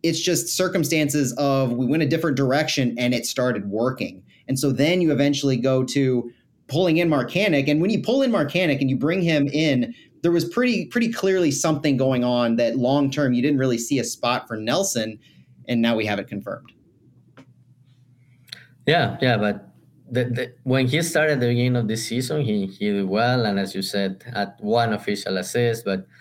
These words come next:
Speaker 2: he, uh, participated in other goals. Uh, but yeah, it's just one of those things. Um, it's a business, and now he's a, a free agent. Uh, we, we joke around with, uh, our only free, free agent.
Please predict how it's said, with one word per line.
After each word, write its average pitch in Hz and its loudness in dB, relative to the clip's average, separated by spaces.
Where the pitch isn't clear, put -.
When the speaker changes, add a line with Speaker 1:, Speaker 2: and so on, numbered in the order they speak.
Speaker 2:
he, 110 -2
uh, 95 0
participated 98 -2
in 92 -4
other 92 0
goals. 92 -2
Uh, 92 -2
but 117 2
yeah, 131 2
it's 110 -6
just 123 -4
one 127 2
of 110 0
those 113 0
things. 117 0
Um, 98 -2
it's 110 -4
a 110 2
business, 113 0
and 104 0
now 113 2
he's 113 0
a, 104 0
a 117 0
free 135 2
agent. 131 2
Uh, 104 0
we, 98 -2
we 104 -2
joke 113 0
around 110 2
with, 104 -2
uh, 101 0
our 104 0
only 117 0
free, 123 0
free 120 0
agent. 135 -2